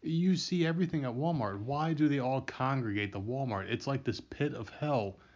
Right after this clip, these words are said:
this black hole that sucks in everything in life that sucks or is immoral or anything like that. And they just, they just congregate there. It's, it's, it's,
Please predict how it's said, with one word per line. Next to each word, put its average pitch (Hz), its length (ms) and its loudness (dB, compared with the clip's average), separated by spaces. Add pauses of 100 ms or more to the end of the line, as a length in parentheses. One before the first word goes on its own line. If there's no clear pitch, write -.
(120)
this 113 180 2
black 131 420 -4
hole 143 260 2
that 95 180 -2
sucks - 440 -4
in 123 140 2
everything 131 540 0
in 107 180 0
life 120 280 0
that 101 180 -2
sucks - 580 -2
or 104 180 -2
is 95 240 -4
immoral 110 600 0 (540)
or 113 100 2
anything 123 180 2
like 120 160 -2
that. 135 240 0 (680)
And 135 320 4 (1200)
they 139 180 2
just, 135 540 -2
they 131 140 2
just 139 340 -2
congregate 139 720 -2
there. 92 200 -8
It's, 98 200 -8
it's, 113 220 -6
it's, 120 200 -2